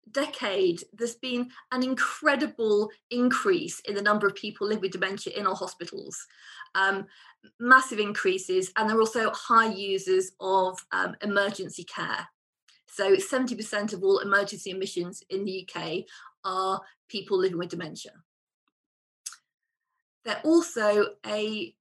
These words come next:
particular group that actually they're there not because of their dementia, but they're there because, um, early mid-stage dementia, also quite many are also undiagnosed in terms of dementia,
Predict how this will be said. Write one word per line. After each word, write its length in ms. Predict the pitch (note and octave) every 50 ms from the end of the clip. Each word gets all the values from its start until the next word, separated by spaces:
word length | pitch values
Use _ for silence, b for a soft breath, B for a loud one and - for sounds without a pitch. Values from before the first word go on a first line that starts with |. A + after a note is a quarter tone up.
| _ _ -
particular 440 | - - E4+ E4+ E4+ - E4 D#4 -
group 340 | - C#4+ C#4 B3+ A3 - -
that 120 | - A#3+ B3
actually 360 | C4 - - - C#4 A#3+ A3+
they're 260 | C#4 C4 B3+ B3+ - _ -
there 220 | D4 D4 D4 C#4+
not 240 | C#4 D4 D#4 D#4 -
because 260 | D#4+ - - - -
of 60 | - A3+
their 140 | B3+ A3+
dementia, 640 | A3+ A#3 A3 G#3+ G3+ G3 F#3+ - - E3+ F3 F3 - B B B B B B _
but 80 | - -
they're 200 | A3+ A3+ A3+ A3
there 180 | A3+ A#3 A#3 A#3
because, 640 | A#3 A3+ A3 - - - G3+ G3 G3 G3+ G3 - - b b b b b b
um, 160 | G3+ F#3+ - - -
early 500 | A#3+ A#3+ A#3+ A#3+ A#3 A#3 A#3 A3+ A3 A3
mid-stage 560 | A3+ A#3 B3 B3 B3 - - A#3 G#3+ A3 G#3+
dementia, 680 | - G3 F#3+ F#3 F3+ F#3 G3+ - - G3 F3+ F3+ - - b b b b b _ _ _ _ _ -
also 520 | A#3 A#3+ C#4 C4+ - B3 A3+ A#3 - - - _ _ _
quite 240 | - C4 C4 B3 - - - _ _ -
many 400 | A#3 B3 B3 B3 A#3+ A3+ - -
are 100 | G#3+ A#3
also 280 | A#3 A#3 A#3 - G3
undiagnosed 920 | - - A3 A3 G#3+ G#3 G3 G3 G3 F3+ F#3 F#3 F3+ F#3+ F3+ F3+ - -
in 100 | - F#3
terms 300 | F3+ - G#3+ F#3+ G3 -
of 80 | F3+ F3
dementia, 560 | F#3+ F#3 F3+ F3+ F#3 - - E3 A#2+ - -